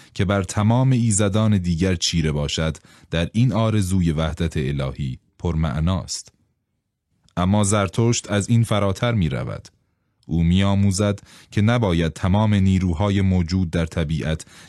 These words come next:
جنبه ایزدی پیدا کنند، بلکه برعکس ایزدان دروغین، غیر خدایان، ضد خدایان یعنی دیوها نیز وجود دارند. خدای راستین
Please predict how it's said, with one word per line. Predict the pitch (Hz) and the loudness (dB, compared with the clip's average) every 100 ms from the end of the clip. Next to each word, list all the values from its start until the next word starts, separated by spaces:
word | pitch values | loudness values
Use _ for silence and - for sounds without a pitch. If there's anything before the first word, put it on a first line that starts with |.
| - | -6
جنبه | 98 98 95 107 107 | -2 0 2 0 0
ایزدی | 101 92 90 90 107 | 0 0 0 0 0
پیدا | 85 76 71 | -2 -2 -2
کنند، | 69 76 69 58 - - | -4 -4 -4 -4 -10 -6
بلکه | 90 87 98 | -4 -2 0
برعکس | 90 85 95 104 107 - - - | 0 0 0 -2 -2 -6 -8 -10
ایزدان | - 104 95 98 117 127 | 0 2 2 2 2 2
دروغین، | 113 98 87 85 73 85 82 - - - | 2 2 2 0 0 0 0 -2 -10 -4
غیر | 98 92 | 0 0
خدایان، | 90 98 90 87 92 101 104 | 0 0 0 2 2 2 0
ضد | 90 101 87 | 0 0 0
خدایان | 92 98 95 95 101 120 | -2 0 0 0 2 2
یعنی | 110 95 98 90 | 2 2 2 2
دیوها | 82 85 73 87 98 | 0 -2 -2 -2 0
نیز | 90 82 76 | 0 0 -2
وجود | 82 82 104 87 | -4 -2 -2 -4
دارند. | 65 58 50 50 - _ _ _ _ _ _ _ _ _ _ | -6 -6 -10 -14 -18 _ _ _ _ _ _ _ _ _ _
خدای | _ 76 78 82 82 | _ -4 -2 0 0
راستین | 82 80 76 - 92 95 | 0 -2 -2 -2 0 0